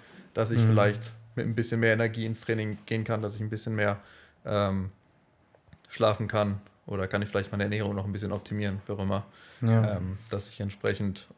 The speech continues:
Speaker 1: unter den optimalen Bedingungen trainieren kann und mich erholen kann.
Speaker 2: Ja.
Speaker 1: Und, ähm, wie gesagt, ähm, das ist ja so ein bisschen das, wo ich auch hinaus will, wo ich dann sagen würde, ich glaube, dass m-, viele Leute viel mehr erreichen könnten, ähm,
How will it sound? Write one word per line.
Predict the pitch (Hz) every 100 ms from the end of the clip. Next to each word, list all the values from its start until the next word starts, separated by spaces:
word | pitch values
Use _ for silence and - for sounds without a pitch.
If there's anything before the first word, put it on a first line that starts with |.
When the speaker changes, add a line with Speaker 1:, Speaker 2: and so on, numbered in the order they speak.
| -
Speaker 1:
unter | 110
den | 107 107
optimalen | 104 110 101 101
Bedingungen | 101 107 101 98
trainieren | 110 104 104
kann | 101 98
und | - 110
mich | 101
erholen | 101 101 101
kann. | 101 101 117 - - -
Speaker 2:
Ja. | 110 110 117
Speaker 1:
Und, | 107 104 98
ähm, | 101 98 95 101 _ _ _ -
wie |
gesagt, | 113 110 107 -
ähm, | 113 107 107 104 101 98 98 - _ _ _
das | - 120
ist | 120
ja |
so | 110
ein | 113
bisschen | 113 113 113
das, | 104 107 - 123
wo | 120 120 107
ich | 104 - - _
auch | 120 107 -
hinaus | 107 123 131 151
will, | 151 117
wo |
ich | 113
dann | 107
sagen | 104 110 120
würde, | 117 117 117 - - _
ich |
glaube, | - 117 120
dass | 113 107 -
m-, | 117 113
viele | - - 135
Leute | 127 123 120 -
viel | - 123
mehr | 117 113
erreichen | 104 98 107 107 117 110 101
könnten, | 131 131 - 165 165 - - - - - -
ähm, | 113 110 107